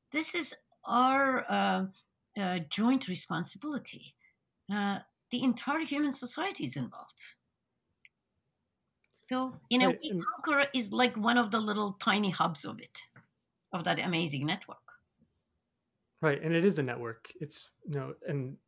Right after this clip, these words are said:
Speaker 2: it's right in the name, collaborative, and it's
Speaker 1: Right.
Speaker 2: getting that world perspective, connecting people from, you know, Turkey and China and the United States, and, you know, 'cause this technology isn't just specific to one country, it's
Speaker 1: Mm-mm.
Speaker 2: global. It impacts, you know, like you said, like, every,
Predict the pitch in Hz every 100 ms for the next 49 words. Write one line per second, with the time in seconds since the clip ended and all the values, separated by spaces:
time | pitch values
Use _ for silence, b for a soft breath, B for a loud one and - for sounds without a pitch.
0 | _ 165 - 170 147 127 143 123 - 131
1 | 147 123 117 139 - _ - 135 - -
2 | 151 139 135 127 - - 120 139 147 139
3 | 135 - 120 - 127 - 147 139 143 120
4 | 143 - 123 120 - 120 120 b b b
5 | _ 127 113 - - 170 165 143 123 113
6 | 110 156 151 123 120 120 123 117 - 160
7 | 139 - 123 120 117 b b b b -
8 | 139 147 143 - 147 139 175 151 147 156
9 | 156 123 131 120 - _ _ _ _ -
10 | - 147 - 143 - 135 131 127 147 143
11 | 131 120 156 143 175 - 143 139 135 151
12 | 120 120 _ _ _ _ - 135 131 147
13 | 135 - - _ _ 135 127 135 131 165
14 | 135 - 143 139 131 120